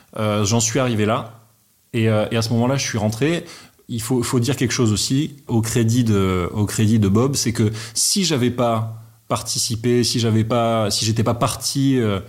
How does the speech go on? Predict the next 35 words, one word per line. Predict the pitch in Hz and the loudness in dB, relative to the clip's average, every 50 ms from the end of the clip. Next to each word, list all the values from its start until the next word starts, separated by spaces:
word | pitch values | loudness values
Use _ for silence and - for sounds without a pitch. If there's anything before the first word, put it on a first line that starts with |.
| - - _ _ - | -16 -20 _ _ -4
à | 107 113 | -2 0
Baltimore, | 107 113 110 107 - - 113 120 131 151 147 | 2 2 2 0 0 2 2 2 2 2 0
j'aurais | 110 110 107 107 104 | 0 0 2 2 2
jamais | 127 127 123 120 | 2 2 2 2
été | 113 113 117 | 0 0 0
double | 107 110 104 104 95 | 0 0 0 -2 -2
champion, | - - 101 98 87 - - 110 104 98 95 90 90 | -4 -6 -6 -8 -8 -8 -6 -4 -4 -4 -4 -4 -6
euh, | 90 | -6
du | 85 95 | -6 -4
monde, | 85 98 107 123 127 113 - - | -2 -2 -2 -2 -4 -6 -10 -6
déjà. | 104 95 85 87 - - - - _ _ _ _ _ _ _ _ _ _ _ - | -4 -4 -4 -4 -6 -10 -14 -20 _ _ _ _ _ _ _ _ _ _ _ -4
Donc | 104 107 110 | -2 0 2
grâce | 113 117 156 156 - - 147 | 2 2 2 0 0 -2 -2
à | 127 | -2
eux, | 120 117 113 113 - - - - _ _ _ _ _ | -2 -2 -4 -6 -10 -16 -20 -20 _ _ _ _ _
je | - - | -14 -6
suis | - | -4
double | 107 104 101 101 95 | -2 -2 -2 -4 -6
champion | - 107 101 - 98 | -6 -8 -8 -6 -6
du | 95 | -4
monde. | 95 101 117 139 - - - - _ _ _ _ _ _ _ - | -4 -4 -6 -6 -8 -12 -18 -20 _ _ _ _ _ _ _ -2
Et | 147 147 | 0 2
ensuite, | 143 131 - - - 156 165 175 170 - 117 104 - - - - - _ | 2 0 0 -2 -2 -2 -4 -4 -4 -6 -8 -8 -8 -12 -18 -20 -20 _
pour | - 135 | -4 -2
vous | 117 131 135 | 0 0 0
donner | 127 139 147 156 | 0 2 2 2
un | 147 131 120 | 2 0 0
peu | 117 147 147 143 147 143 - - | 0 -2 -2 0 0 -2 -4 -2
l'ordre | - 113 117 127 139 131 127 | 0 0 0 0 0 0 0
d'idée | 120 123 127 135 131 | 0 0 0 0 2
de | 113 | 2
la | 104 104 104 | 0 0 0
classe | - 135 135 127 113 | 0 0 0 0 0
du | 113 107 | 2 2
mec, | 120 139 123 - - | 2 0 -2 -4 -12